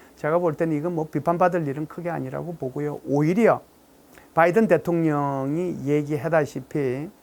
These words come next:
지금, 아, 미국의 입장에서 보면 아프가니스탄에서 철수한 병력들, 그리고 이제 이 이라크, 그리고, 아, 또 시리아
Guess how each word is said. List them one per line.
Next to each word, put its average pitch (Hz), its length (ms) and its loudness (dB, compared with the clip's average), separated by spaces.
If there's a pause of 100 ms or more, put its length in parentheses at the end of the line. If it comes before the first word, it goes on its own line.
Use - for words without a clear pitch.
(520)
지금, 185 640 2 (320)
아, 135 340 -4
미국의 165 380 0
입장에서 147 540 -2
보면 151 640 -2 (280)
아프가니스탄에서 214 1400 2
철수한 170 480 -2
병력들, 165 580 0 (720)
그리고 196 360 4
이제 160 720 4
이 151 760 0
이라크, 185 720 2
그리고, 160 640 -2 (460)
아, 131 1080 -4
또 151 120 0
시리아 165 560 2